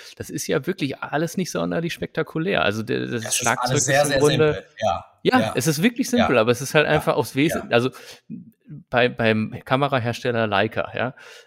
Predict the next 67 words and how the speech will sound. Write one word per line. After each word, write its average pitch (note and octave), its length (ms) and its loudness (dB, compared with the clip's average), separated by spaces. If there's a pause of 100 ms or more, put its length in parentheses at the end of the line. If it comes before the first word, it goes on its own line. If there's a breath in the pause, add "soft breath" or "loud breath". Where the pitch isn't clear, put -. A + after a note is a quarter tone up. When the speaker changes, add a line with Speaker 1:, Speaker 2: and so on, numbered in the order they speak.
(120)
Speaker 1:
ähm, G#2 380 -4
die A2 140 -2
haben A#2 100 2
bei A#2 100 2
einer A2+ 240 2
Kamera B2+ 440 -2
was A#2 180 -2
gesagt, - 540 -6
die, G#2+ 300 -10
die G#2+ 140 -10
nämlich G#2 320 -6
wirklich B2 280 -10
nur C3 120 -4
drei C#3 220 -4
Knöpfe D3+ 440 -4
hat, C3+ 240 -6
äh, C3 180 -10
um B2+ 200 -6
das, A#2 180 -6 (100)
um, B2 280 -10
um, G2+ 260 -2
Speaker 2:
Mhm. G#2+ 60 -4
Speaker 1:
um G#2+ 280 -6
da G#2 120 -2
irgendwie G#2+ 260 -6
Bilder C3 380 -2
anzugucken, B2 420 -8
ins - 100 -6
Menü A#2 220 0
zu - 120 -10
kommen C3 220 -10
und A2+ 80 -8
so G#2+ 100 -6
weiter A#2+ 320 0
und G#2+ 160 -2
dann G#2 100 -6
oben A#2 220 -6
noch A2 100 -4
so - 120 -10
ein A2 40 -4
Drehrad, C3 460 -2
ein A2+ 80 -6
Auslöser A#2+ 460 -4
und A2 100 -4
so A2 80 -10
weiter. A#2+ 220 -2 (920 loud breath)
Und, B2+ 420 -2
äh, C#3 240 0
die C#3 100 -10
sagen C#3 260 2
zu - 120 -6
der C3+ 100 2
Kamera C#3+ 360 -2
aufs - 300 -2
Wesentliche C#3+ 600 -4
reduziert. A#2+ 580 -2
Das G#2 80 -6
ist G#2+ 140 -10
so A#2+ 80 -4
ein A2 40 -4
bisschen A#2 300 -4
so G#2+ 100 -2
der G2+ 120 -2
Slogan A2 380 2
Speaker 2:
Ja. G#2+ 60 4
Speaker 1:
von G#2+ 140 -2
Leica. - 400 -10